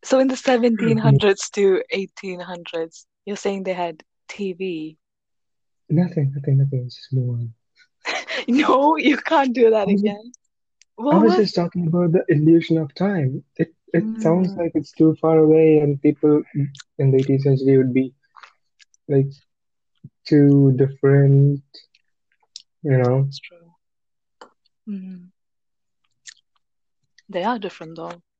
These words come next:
Speaker 1: <laughs> Aren't
Speaker 2: They,
Speaker 1: they?
Speaker 2: they, um, they are different, but not as different as we think.
Speaker 1: But some things like, um, let's say, like,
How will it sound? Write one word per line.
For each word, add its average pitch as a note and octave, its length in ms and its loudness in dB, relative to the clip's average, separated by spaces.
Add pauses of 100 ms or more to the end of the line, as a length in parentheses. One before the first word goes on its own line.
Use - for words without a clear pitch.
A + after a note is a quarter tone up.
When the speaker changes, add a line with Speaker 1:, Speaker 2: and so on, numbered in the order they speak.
(680)
Speaker 1:
<laughs> - 600 -10
Aren't G3+ 260 -2
Speaker 2:
They, - 120 6
Speaker 1:
they? C4 260 -2
Speaker 2:
they, D3+ 180 0
um, D3+ 180 -4 (1200)
they B2+ 100 -2
are G3+ 220 0
different, D#3 300 0
but C#3+ 120 4 (180)
not C#3 420 2 (400)
as C#3 200 0
different C#3 380 -2
as C#3 120 -8
we C3 120 0
think. C#3+ 320 -6 (1400)
Speaker 1:
But A#3+ 160 -2
some B3 360 -6
things G#3 420 -6
like, D#3+ 300 -8 (1500)
um, F3+ 640 -10 (1400)
let's F#3+ 200 -18
say, F3+ 440 -10 (340)
like, F#3 160 -10